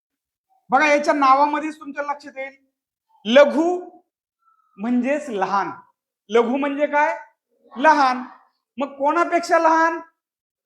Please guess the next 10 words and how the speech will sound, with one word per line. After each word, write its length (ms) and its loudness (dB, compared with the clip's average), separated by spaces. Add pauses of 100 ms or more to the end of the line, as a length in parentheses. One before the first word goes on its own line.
(400)
काटकोनापेक्षा 840 -4
लहान. 180 -16 (840)
काटकोनापेक्षा 1040 0
लहान 600 0
मापाच्या 640 -2
कोनाला 760 -2 (340)
लघुकोन 840 2 (120)
असे 600 -4
म्हणतात. 500 -6 (1200)
काटकोन 600 4